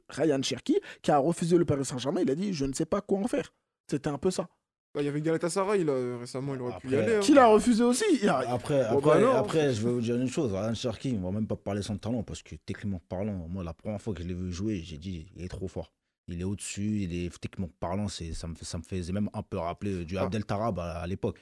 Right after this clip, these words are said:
Speaker 2: C'est là, c'est là où je vais peut-être, peut-être pas trop être
Speaker 3: Mais,
Speaker 2: d'accord avec
Speaker 3: mais,
Speaker 2: toi, Saleh.
Speaker 3: mais le problème, c'est, je dis pas que son talent de-,
Speaker 2: Ah.
Speaker 3: doit l'envoyer au Real ou je ne sais quoi. C'est
Speaker 2: Ah,
Speaker 3: juste
Speaker 2: ouais,
Speaker 3: que
Speaker 2: ouais.
Speaker 3: ce,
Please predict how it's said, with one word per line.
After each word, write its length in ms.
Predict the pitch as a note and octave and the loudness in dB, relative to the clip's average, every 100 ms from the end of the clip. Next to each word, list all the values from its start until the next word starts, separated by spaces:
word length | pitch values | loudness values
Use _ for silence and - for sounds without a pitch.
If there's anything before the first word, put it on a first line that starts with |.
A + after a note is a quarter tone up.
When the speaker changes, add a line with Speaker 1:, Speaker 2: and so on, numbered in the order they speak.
| - | -8
Speaker 2:
C'est 160 | - | -2
là, 200 | G3 - - - | 2 2 0 -8
c'est 140 | D#3 | 0
là 60 | G#3+ | 2
où 80 | F#3+ | 2
je 60 | |
vais 100 | D3 | 0
peut-être, 320 | C#3 E3+ D#3 - | -2 -4 -4 -4
peut-être 280 | D#3 - - | -4 -4 -6
pas 120 | D3+ | -4
trop 160 | F#3 | 2
être 60 | C#3+ | 4
Speaker 3:
Mais, 100 | C#3+ | 6
Speaker 2:
d'accord 200 | E3+ G3 | 10 8
avec 200 | C#3 C#3 | 8 4
Speaker 3:
mais, 100 | A2+ | 6
Speaker 2:
toi, 100 | D3+ | 6
Saleh. 220 | F#3+ D#3 C3 | 6 6 4
Speaker 3:
mais 80 | |
le 60 | D#3+ | 4
problème, 520 | - C3 C3 G#3 G3 | 2 4 6 6 4
c'est, 220 | - G#2 | -2 -2
je 80 | F#2+ | -2
dis 100 | G#2 | -4
pas 160 | - C#3 | 0 0
que 120 | G2 | -2
son 120 | - | -6
talent 320 | F#2+ G#2+ B2 G#2 | -4 -2 -2 -2
de-, 280 | F2+ F2+ | -2 -2
Speaker 2:
Ah. 40 | G#2 | -2
Speaker 3:
doit 220 | G#2+ A#2+ | 0 0
l'envoyer 320 | A2 F#2+ A#2+ | 0 0 0
au 80 | A2+ | 0
Real 400 | F2+ A#2+ B2 G#2+ | -2 -2 -2 -2
ou 60 | F2 | -4
je 80 | |
ne 60 | F#2 | -4
sais 120 | B2 | -4
quoi. 220 | - D#3 - | -4 -4 -6
C'est 120 | E2+ | -6
Speaker 2:
Ah, 20 | |
Speaker 3:
juste 200 | E2+ C3+ | -2 -2
Speaker 2:
ouais, 60 | D#3 | 0
Speaker 3:
que 40 | |
Speaker 2:
ouais. 80 | G#2 - | -2 -4
Speaker 3:
ce, 380 | - - G2+ G2 | -14 -10 -6 -6